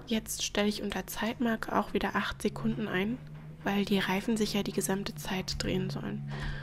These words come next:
Und das mit der harten Marke, das habe ich gemacht, damit die Bewegung über die gesamte Dauer gleichmäßig abläuft und nicht am Anfang und am Ende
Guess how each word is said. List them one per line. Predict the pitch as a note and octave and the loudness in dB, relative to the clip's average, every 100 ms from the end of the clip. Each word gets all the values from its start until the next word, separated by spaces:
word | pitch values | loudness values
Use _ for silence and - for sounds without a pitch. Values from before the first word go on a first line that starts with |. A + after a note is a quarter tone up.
| - - - | -8 -6 0
Und | G#3+ | 2
das | A3 | 2
mit | G#3+ G#3+ | 0 2
der | G3+ - | 2 2
harten | G3+ - F#3+ | 0 0 2
Marke, | F#3+ B3 - | 2 2 0
das | C4 - | 0 0
habe | A#3+ | 0
ich | A3 | 0
gemacht, | - G#3 G3 - - - - - - - - - | 0 0 0 0 -6 -8 -10 -12 -12 -12 -12 2
damit | G#3+ G#3+ G#3+ - | 4 4 0 -2
die | G#3+ | -2
Bewegung | G#3 - G#3+ A3+ A#3 A#3 - | -2 2 2 4 2 0 -2
über | G#3 | -2
die | G#3 | 2
gesamte | G#3 G3+ G3+ A3 | 4 6 4 2
Dauer | G3 F#3 F#3+ | 2 4 2
gleichmäßig | - F3+ G#3+ - - - - G#3 F#3+ F#3 G#3+ - | 2 4 4 0 -6 -8 -2 2 2 2 0 0
abläuft | F#3+ - G3 G3 - - | 0 2 2 2 -2 -4
und | G#3 G#3 | -2 2
nicht | G#3 - | 2 2
am | - - | -2 0
Anfang | G#3+ A3 A3 G#3 | 0 0 -2 -2
und | G3+ - | -2 -2
am | - | -2
Ende | - G3+ G3+ | 0 0 0